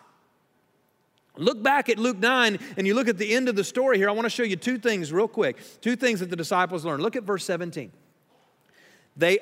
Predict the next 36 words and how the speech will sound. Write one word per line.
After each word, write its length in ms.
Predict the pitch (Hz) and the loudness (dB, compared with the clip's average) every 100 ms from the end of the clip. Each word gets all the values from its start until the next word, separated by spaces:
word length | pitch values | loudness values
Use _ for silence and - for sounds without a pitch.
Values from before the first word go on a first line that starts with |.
| - | 0
all 460 | 180 233 262 269 240 | 0 2 2 2 0
ate 280 | 214 233 233 | 2 2 4
as 180 | 214 160 | 0 0
much 340 | 196 202 208 - | 0 0 -2 -2
as 420 | 165 180 175 139 | 0 2 0 -4
they 440 | 151 156 156 156 139 | -2 0 0 -4 -8
wanted. 540 | 139 170 165 135 95 - _ _ _ _ _ _ _ _ _ _ _ | -4 0 0 -4 -12 -20 _ _ _ _ _ _ _ _ _ _ _
And 180 | - 160 | -2 -2
afterward, 800 | - 190 247 262 - 170 160 165 | 0 2 2 2 0 -2 0 -2
the 80 | 156 | -2
disciples 560 | 165 - 226 240 208 | -4 -2 -2 -2 -4
picked 300 | - 196 - | -2 -2 0
up 180 | 185 160 | -2 -2
twelve 720 | - - 208 220 233 233 175 | -12 -2 2 2 2 -2 -4
baskets 560 | 190 185 175 - 190 - 160 | -4 -2 -4 -4 -6 -6 -8
of 180 | 165 | -4
leftovers." 520 | 180 226 - 160 120 - - 202 | -2 -2 -2 -4 -4 -8 -16 0
The, 140 | 202 | 2
the 140 | 196 175 | 2 0
first 340 | - 285 285 | 0 0 0
thing 220 | 247 220 | -2 0
is 200 | 190 165 175 | -2 -4 -6
that 120 | 185 | -6
you 80 | 180 | -6
see 220 | 151 233 | -4 -2
there 240 | 233 170 175 | 2 2 2
is 220 | 175 156 | -2 -4
that 180 | 185 165 | -2 -2
they 160 | 180 180 | -4 -4
all 520 | - 240 190 151 190 - - - | -2 0 2 2 -2 -8 -8 2
ate 220 | 202 226 | 2 2
as 120 | 175 | 0
much 260 | 180 170 190 | -2 -2 -2
as 100 | 165 | 0
they 100 | 233 | 0
wanted. 380 | 269 381 - | 0 -6 -12